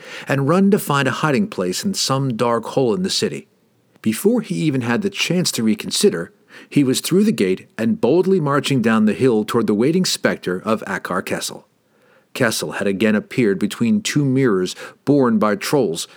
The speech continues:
standing with arms crossed and one foot tapping impatiently. The evil scowl on his face gave Regis the distinct impression that the wizard, in a fit of uncontrollable rage, would strike him dead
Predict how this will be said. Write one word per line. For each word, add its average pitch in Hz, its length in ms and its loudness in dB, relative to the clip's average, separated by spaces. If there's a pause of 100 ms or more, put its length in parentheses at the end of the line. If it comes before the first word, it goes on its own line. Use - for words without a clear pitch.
(140)
standing 180 460 2
with 175 160 0
arms 110 260 2
crossed - 640 -2
and 98 220 -2
one 180 240 2
foot 139 380 -2
tapping 123 420 -2
impatiently. 123 720 -4 (540)
The 120 220 -2
evil 123 360 2
scowl 107 540 0
on 92 100 0
his 98 100 -2
face 101 360 0
gave 98 280 0
Regis 104 320 0
the 113 100 -4
distinct 117 460 -2
impression 113 520 0
that 101 160 -2
the 120 80 -2
wizard, 104 420 0 (360)
in 117 140 0
a 101 60 0
fit 131 240 2
of 101 120 -2
uncontrollable 104 680 0
rage, 95 460 0 (460)
would 131 140 2
strike 165 360 0
him 131 200 0
dead 101 360 2